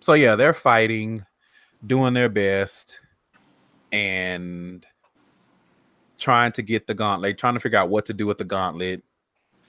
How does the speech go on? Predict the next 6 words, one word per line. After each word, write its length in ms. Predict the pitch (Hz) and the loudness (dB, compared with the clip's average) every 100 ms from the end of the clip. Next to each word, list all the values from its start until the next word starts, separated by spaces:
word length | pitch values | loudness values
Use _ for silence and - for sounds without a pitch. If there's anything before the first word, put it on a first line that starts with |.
| _ _ _ - | _ _ _ -6
Um, 720 | 98 90 87 85 87 85 87 _ _ _ _ _ _ _ _ _ - | -2 0 -2 -4 -8 -14 -18 _ _ _ _ _ _ _ _ _ -6
let 140 | 110 | -2
me 60 | 127 | -2
tell 180 | 127 113 | 2 2
you 120 | 104 | 2
something. 460 | - 92 - 80 | -2 -8 -10 -20